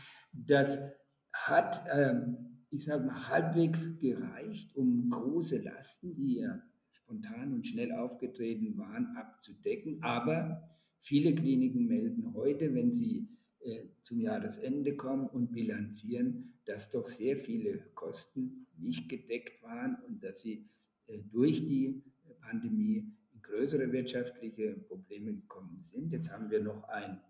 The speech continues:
nachlaufenden Jahresendausgleich, von dem wir jetzt maßgeblich abhängen,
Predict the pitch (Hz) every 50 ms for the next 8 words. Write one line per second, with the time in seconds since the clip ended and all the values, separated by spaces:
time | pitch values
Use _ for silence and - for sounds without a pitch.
0 | _ _ _ _ _ _ - 95 87 98 - - - - 120 117 113 104 110 120
1 | - - 120 113 117 - - - 95 101 - 104 - - - - _ - 110 120
2 | 131 147 120 - - - - _ _ _ _ - 123 127 131 135 127 - - -
3 | - 139 123 127 135 143 156 160 160 - - - - - _ _ _ _ - 120
4 | 117 113 117 107 113 113 117 113 117 - - - - - 135 - - - - -
5 | 127 123 - 113 - - - - - - _ _ 127 120 123 123 127 123 - -
6 | 123 -